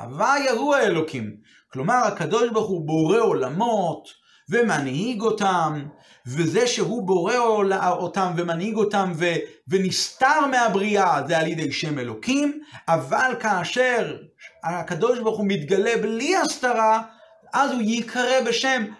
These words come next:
הוויה, מלשון מהווה. ולכן משם הוויה, כאשר שם הוויה מאיר, מגיעים הניסים שהם שוברים את דרכי הטבע, וכשהטבע נשבר, מתגלה איך שהקדוש ברוך הוא,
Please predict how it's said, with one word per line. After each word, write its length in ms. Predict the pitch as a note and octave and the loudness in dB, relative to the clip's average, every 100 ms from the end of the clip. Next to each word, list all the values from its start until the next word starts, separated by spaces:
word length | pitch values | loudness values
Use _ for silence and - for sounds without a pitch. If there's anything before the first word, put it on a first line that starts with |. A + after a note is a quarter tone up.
| - | -4
הוויה, 720 | A3+ B3 B3 C#4 C4+ G#3+ C#3+ | -2 0 2 2 2 2 2
מלשון 560 | C3+ E3 E3 A#3 A#3 G3 - | 0 -4 -2 0 0 -2 -6
מהווה. 520 | F3 A3+ A3+ G#3 C#4 A#3+ B2 - _ _ - | -2 0 0 2 2 2 -2 -8 _ _ -8
ולכן 380 | B2+ - A#3+ G#3+ D3+ | -6 -2 -2 0 -2
משם 380 | C3 - A3+ G#3 | -4 -4 -2 -2
הוויה, 500 | F#3+ G3 C#4 B3+ - | -2 0 0 0 -2
כאשר 280 | B2+ F#3+ G3 | -6 -8 -6
שם 220 | G3+ G#3 | -4 -4
הוויה 400 | A3 D4 D4+ C4 | 0 0 2 0
מאיר, 440 | A#3+ G#3+ G3+ G3+ - _ | 0 2 0 -2 -14 _
מגיעים 600 | D3+ E3 D3+ E3 B3 A3+ G3 - | -2 -2 -2 -4 -4 -4 -4 -6
הניסים 840 | F#3 G3 D3+ C3+ - C4 C4 A#3+ G3+ F#3+ - | -2 -2 -2 -4 -4 -4 -2 -2 -4 -6 -14
שהם 340 | - F#3 A#3 G#3+ | -8 -4 -2 0
שוברים 760 | - G#3+ D#3+ D3+ D#3+ B3 C4+ | 0 0 0 -2 -2 0 0
את 80 | A#3+ | 0
דרכי 380 | G#3 F#3 G3 G3 | 0 0 0 0
הטבע, 480 | E3+ - E3+ D#3+ D#3 - - - | 0 0 2 2 -2 -6 -20 -12
וכשהטבע 840 | D3 F3+ - C#3 C3 F#3+ G3 A3 | -8 -4 -4 -4 -4 -4 -4 -4
נשבר, 500 | A#3 B3 A#3 D4 C#4 B3 | -4 -6 -2 0 2 0
מתגלה 460 | A3+ F#3+ F#3+ A3 A#3+ | -2 -4 0 0 0
איך 160 | A3+ A3+ | -4 -2
שהקדוש 520 | F3+ F#3 F3+ G#3 G3+ | -4 -4 -4 -2 -2
ברוך 360 | F#3 G3+ C4+ | -4 -4 -2
הוא, 280 | A3 G#3 - | 2 0 0